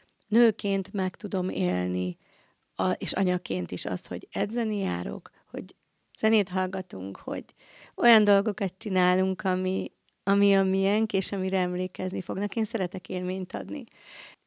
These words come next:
És ami egy picit úgy megkökkentő és vagány. Például egyszer Emmával edzés után, jó időben, jó idő volt, azt mondtuk, hogy most mezitláb fogunk hazamenni, és a sportcsarnoktól a Béla térig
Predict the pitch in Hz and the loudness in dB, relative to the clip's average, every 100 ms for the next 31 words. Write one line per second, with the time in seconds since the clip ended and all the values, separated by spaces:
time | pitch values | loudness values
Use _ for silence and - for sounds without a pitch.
0 | - 220 233 226 226 220 233 208 196 190 | -4 -2 0 2 0 0 -4 -4 -4 -4
1 | 202 - 226 - 226 214 220 190 185 185 | -4 -4 -6 -2 -4 -2 2 2 0 -4
2 | 180 180 - - 208 - - _ - 196 | -6 -8 -8 -12 -16 -20 -20 _ 0 4
3 | 196 202 196 - 214 202 196 185 180 180 | 4 4 0 -2 -2 0 0 -2 -2 -2
4 | 185 190 190 202 190 170 196 190 214 - | 0 2 2 2 -2 0 -4 -2 -6 -4
5 | 196 202 214 220 - _ _ - 170 175 | -2 -2 -2 -4 -8 _ _ -2 0 0
6 | 180 190 208 220 240 - 180 175 180 202 | -2 0 0 0 -2 -6 -8 -6 -6 -8
7 | 220 226 233 _ - - - - _ - | -2 -2 -2 _ -20 -20 -20 -20 _ -8
8 | 214 208 196 - 220 226 302 180 - - | -6 -4 -6 -6 -4 -4 -2 -2 -2 -10
9 | - - - 196 214 208 202 - - - | -12 -10 -8 -6 -6 -4 -4 -6 -6 -6
10 | - 196 - - 208 - 196 180 - 185 | -4 -4 -6 -4 -6 -4 -4 -4 -2 -2
11 | 175 190 202 - 185 202 214 - | 0 0 0 0 2 2 0 -4